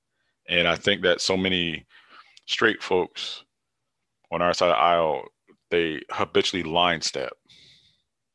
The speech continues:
Because what if it was Terrence Williams, who's black? Would they call him a house you-know-what?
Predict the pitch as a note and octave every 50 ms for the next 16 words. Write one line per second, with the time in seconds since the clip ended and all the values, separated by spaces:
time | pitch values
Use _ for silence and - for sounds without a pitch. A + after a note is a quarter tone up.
0 | _ _ _ _ _ _ _ _ _ _ _ _ _ _ - D#2+ D#2 - - E2
1 | D2 D#2+ D#2+ F2 G2 F#2 F#2+ F2 E2 - - - - - _ _ _ _ _ _
2 | _ _ _ _ _ _ _ _ _ _ _ _ _ _ _ _ - F2 - D#2
3 | D#2+ D#2 - - G2 E2+ D#2 D2 - - E2+ F2 E2 - - - - - - -
4 | - - _ _ _ - D2+ C#2 B1+ B1+ D#2+ E2+ E2+ D#2+ C#2+ - - - - -
5 | _ _ _ _ _ _ _ _ _ _ _ _ _ _ _ _ _ _ _ -
6 | D2+ D2+ C#2 D2+ D2+ D2+ - - D#2 D2+ D2 D2+ D2+ D2 C#2+ C#2 C2 B1 - -
7 | - - - - _ _ _ _ _ - - - - D2 D#2 F2 - - G2 F#2+
8 | F#2+ G2 G2 F#2 F#2+ F#2+ F#2+ F#2 - - -